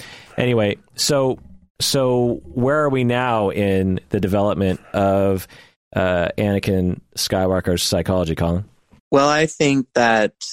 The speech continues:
Speaker 2: so Umberto, you mentioned Jesus. So I think we're, we're not gonna talk about Jesus, but I think this gives us a great opportunity to talk about Padme. And I think the way that he relates to her, because there's one scene in episode one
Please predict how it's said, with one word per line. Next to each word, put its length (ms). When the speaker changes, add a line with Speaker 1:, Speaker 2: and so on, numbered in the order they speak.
Speaker 2:
so 320
Umberto, 380
you 180
mentioned 440
Jesus. 520
So 540
I 80
think 280
we're, 280
we're 160
not 220
gonna 120
talk 200
about 180
Jesus, 460
but 320
I 80
think 240
this 280
gives 220
us 160
a 80
great 260
opportunity 540
to 100
talk 300
about 320
Padme. 520
And 100
I 100
think 260
the 100
way 220
that 100
he 200
relates 580
to 240
her, 360
because 840
there's 260
one 300
scene 320
in 80
episode 420
one 380